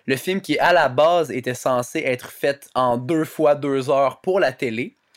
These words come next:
Or, le film a été banni. En fait, euh, il y a pas, euh, le, son diffuseur a pas voulu le présenter.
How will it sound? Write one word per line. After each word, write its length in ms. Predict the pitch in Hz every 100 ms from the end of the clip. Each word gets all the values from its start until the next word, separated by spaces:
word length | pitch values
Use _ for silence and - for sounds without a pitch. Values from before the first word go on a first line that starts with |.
| - _ -
Or, 320 | 180 226 151
le 120 | 120
film 280 | - 185 170
a 60 |
été 260 | 120 - 165
banni. 560 | 147 139 139 135 170 147
En 120 | 110
fait, 260 | - -
euh, 100 | 113
il 80 | 107
y 60 | 110
a 20 |
pas, 140 | -
euh, 480 | 170 180 131 113 107
le, 300 | 107 90 101
son 300 | 107 - 110
diffuseur 680 | 110 123 - 127 135 147 131
a 80 | 113
pas 100 | 127
voulu 240 | 120 127
le 80 | 147
présenter. 600 | - 123 127 107 - 185